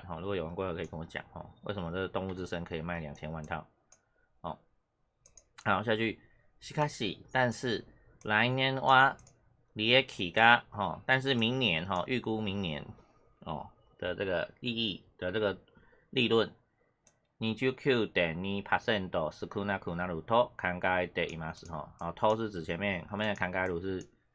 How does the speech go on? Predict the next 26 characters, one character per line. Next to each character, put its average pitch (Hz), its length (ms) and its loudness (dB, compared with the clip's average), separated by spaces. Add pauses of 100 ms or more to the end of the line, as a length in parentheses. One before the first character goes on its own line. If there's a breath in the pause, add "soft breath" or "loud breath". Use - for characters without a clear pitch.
(380)
想 85 320 2
还 90 120 -4
是 90 140 -10
想 - 340 -2
哈， 87 340 -8
所 104 160 4
以 110 160 4 (480 soft breath)
他 110 80 -2
们 110 120 0
就 107 100 4
要 101 300 2
思 104 220 -4
考。 - 340 4 (380)
<coughs> - 260 10
那 135 100 6
退 131 280 8
路 113 200 4
是 120 220 2 (1500 loud breath)
一 120 120 -2
段 139 260 8
时 104 200 -2
间 110 160 4
的 98 60 2
状 101 180 2
态 101 180 4
哦， - 180 -6